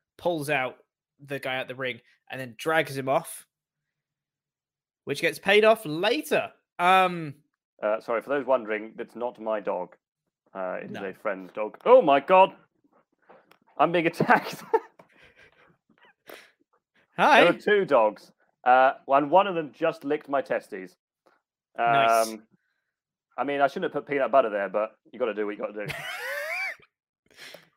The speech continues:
Speaker 2: Anyway,
Speaker 1: This
Speaker 2: the,
Speaker 1: is a great show now.
Speaker 2: every time they
Speaker 1: Love
Speaker 2: come
Speaker 1: it.
Speaker 2: in, I'll let you know. Oh, another one.
Speaker 1: Ah!
Speaker 2: They're not, so I'm at, I'm currently at a,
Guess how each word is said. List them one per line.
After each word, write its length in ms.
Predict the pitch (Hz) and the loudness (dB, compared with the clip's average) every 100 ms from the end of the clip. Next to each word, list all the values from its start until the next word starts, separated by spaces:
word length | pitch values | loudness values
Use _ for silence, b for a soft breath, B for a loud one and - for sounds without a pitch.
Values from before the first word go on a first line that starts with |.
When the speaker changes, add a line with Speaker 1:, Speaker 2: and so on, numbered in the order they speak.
| B _ _ _ | B _ _ _
Speaker 2:
Anyway, 380 | 120 117 101 95 | -6 -6 -6 -8
Speaker 1:
This 80 | 147 | -4
Speaker 2:
the, 80 | 131 | -6
Speaker 1:
is 60 | 117 | -4
a 20 | |
great 200 | 123 120 | -8 -6
show 200 | - 123 | -4 -4
now. 140 | 110 | 0
Speaker 2:
every 160 | 160 226 | -2 0
time 180 | 196 185 | -2 0
they 80 | 165 | -2
Speaker 1:
Love 80 | |
Speaker 2:
come 180 | 123 156 | 0 0
Speaker 1:
it. 80 | 135 | -2
Speaker 2:
in, 100 | 104 | 0
I'll 160 | 107 113 | 0 -2
let 120 | 123 | -4
you 60 | 113 | -10
know. 120 | 107 - _ _ | -16 -16 _ _
Oh, 200 | 147 233 | -4 -2
another 180 | - 190 | -2 0
one. 180 | 170 165 - _ _ _ _ _ _ _ _ | 0 0 -4 _ _ _ _ _ _ _ _
Speaker 1:
Ah! 280 | 220 269 - _ _ _ _ | 6 6 4 _ _ _ _
Speaker 2:
They're 100 | 143 | 0
not, 200 | 175 165 | 0 0
so 120 | 143 170 | 6 6
I'm 100 | 180 | 6
at, 100 | 180 | 4
I'm 240 | 151 156 | 4 2
currently 280 | - 185 190 | 0 -2 0
at 60 | |
a, 60 | 170 | -4